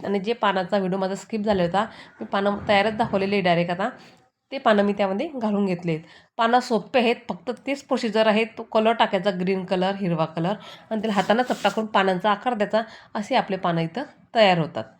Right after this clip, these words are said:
तर पाहू शकता तुम्ही, तर मी फुलं आणि पानं हे दोघे ठेवून दिले आहेत. आणि त्यामध्ये जे दांडी आहे, दांडीसुद्धा चिपकवायची गरज नाही पडली मला. जर तुम्हाला असं वाटलं चिपकवायची, तर कॅरमलच घेऊन सनी त्यात ते दांडी बुडवायची आणि साईडला ते चिपकून द्यायची, त्याने सुद्धा परफेक्ट जमतं.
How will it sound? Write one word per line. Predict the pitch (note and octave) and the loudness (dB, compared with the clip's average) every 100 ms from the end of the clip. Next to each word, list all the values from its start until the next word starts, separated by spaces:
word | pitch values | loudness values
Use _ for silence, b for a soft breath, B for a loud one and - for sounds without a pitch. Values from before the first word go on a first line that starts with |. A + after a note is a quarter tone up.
| b b _ _ - | b b _ _ -12
तर | |
पाहू | G#3+ B3 | -2 0
शकता | B3+ - G#3 | 0 0 -2
तुम्ही, | - G#3+ A#3 | 0 -4 -4
तर | - - A#3 | -8 -16 -8
मी | A#3+ | -6
फुलं | A#3 - B3 A#3 A#3 A3 | -6 -2 2 2 2 -2
आणि | A3 G#3+ | -4 -2
पानं | A3+ - B3 A3 A3+ B B A3+ | 0 2 4 4 -2 B B -6
हे | |
दोघे | G#3 A#3 B3+ | 0 0 0
ठेवून | B3+ A3 | -2 0
दिले | G3 G#3 | 2 2
आहेत. | G#3 A3 B B B | 2 0 B B B
आणि | A3 G#3 | -6 2
त्यामध्ये | A#3 A#3 A3+ B3 | 4 4 0 0
जे | G#3 | 6
दांडी | G#3+ G#3 B3 | 6 6 4
आहे, | A3+ A3+ | 4 4
दांडीसुद्धा | F#3 G#3 G#3+ A3+ A3 A3+ | 6 4 4 -2 -4 -4
चिपकवायची | G#3+ A3+ A3 | -6 -2 -2
गरज | G#3+ G#3+ G#3+ | 0 0 0
नाही | B3 | 0
पडली | A3+ G3+ | 0 0
मला. | G3 A3 - B B A3 | 0 -2 -4 B B -4
जर | A#3+ | -2
तुम्हाला | B3+ B3 | 6 6
असं | A#3 | 6
वाटलं | A3+ A3 | 4 2
चिपकवायची, | A3+ B3 - B3 F3+ F#3 B B - | -4 -8 0 0 2 -6 B B -10
तर | A#3+ | 4
कॅरमलच | A#3+ A3+ A#3 C4 C#4+ | 6 6 6 4 2
घेऊन | B3 A3 A3+ | 2 2 4
सनी | A#3+ A#3+ | 4 2
त्यात | A#3 A3 - | 4 2 2
ते | A#3+ | 0
दांडी | A3+ G#3 G#3+ | 4 4 4
बुडवायची | A3 A#3+ A#3 G#3 A3+ | 2 2 0 0 -6
आणि | - G#3+ | -4 -6
साईडला | G3+ G#3 F#3 | 0 0 2
ते | F#3 D4+ - | -2 -4 -6
चिपकून | C4+ - B3 | -10 -4 -2
द्यायची, | G3 F#3 | -2 0
त्याने | G#3+ A3+ | -2 -2
सुद्धा | G#3+ G3 | -2 -4
परफेक्ट | B3 A3+ - G#3+ F#3 | 0 -2 0 -4 0
जमतं. | G3+ F3 | 0 0